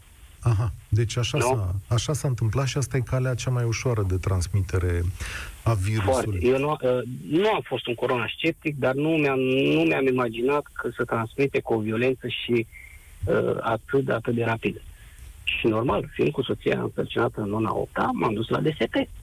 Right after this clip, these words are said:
Speaker 2: Nu? Așa spune domnul ministru: „Mergeți la D S P.”
Speaker 1: Mă rog,
Speaker 2: M-am dus la
Speaker 1: asta
Speaker 2: D S P pentru că deja m-am tratat cu paracetamol de, de,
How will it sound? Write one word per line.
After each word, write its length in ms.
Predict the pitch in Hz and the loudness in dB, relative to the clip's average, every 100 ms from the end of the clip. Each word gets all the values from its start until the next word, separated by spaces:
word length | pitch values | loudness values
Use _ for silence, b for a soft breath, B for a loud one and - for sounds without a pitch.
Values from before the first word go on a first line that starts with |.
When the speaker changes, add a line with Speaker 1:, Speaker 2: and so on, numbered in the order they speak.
| - - - - | -16 -18 -20 -6
Speaker 2:
Nu? 200 | - - - - | -2 -2 -2 -4
Așa 320 | - - 190 | -2 0 -2
spune 300 | - 226 208 | 0 0 0
domnul 300 | 120 120 143 | -2 0 0
ministru: 380 | 175 214 - - | 2 2 0 -4
„Mergeți 380 | 151 196 117 151 | -4 -2 -2 0
la 80 | 175 | 0
D 40 | |
S 120 | 185 - 226 | 0 0 -4
P.” 180 | 196 - - - | -4 -6 -14 -2
Speaker 1:
Mă 140 | 117 | 0
rog, 240 | 120 113 87 | 2 0 0
Speaker 2:
M-am 140 | 104 | 0
dus 140 | 101 - | 0 2
la 80 | |
Speaker 1:
asta 140 | 208 185 | 2 2
Speaker 2:
D 40 | |
S 160 | 123 - | 0 -2
P 180 | 139 135 | 0 2
pentru 200 | 120 104 | 0 0
că 80 | 107 | 0
deja 200 | 107 143 | 2 2
m-am 180 | 143 | 2
tratat 400 | 127 120 113 135 | 0 -2 0 -2
cu 140 | - 104 | -2 -6
paracetamol 680 | 117 113 - 107 107 120 107 | -2 -2 -2 -4 0 0 0
de, 240 | 101 98 | 0 -2
de, 120 | 101 | -4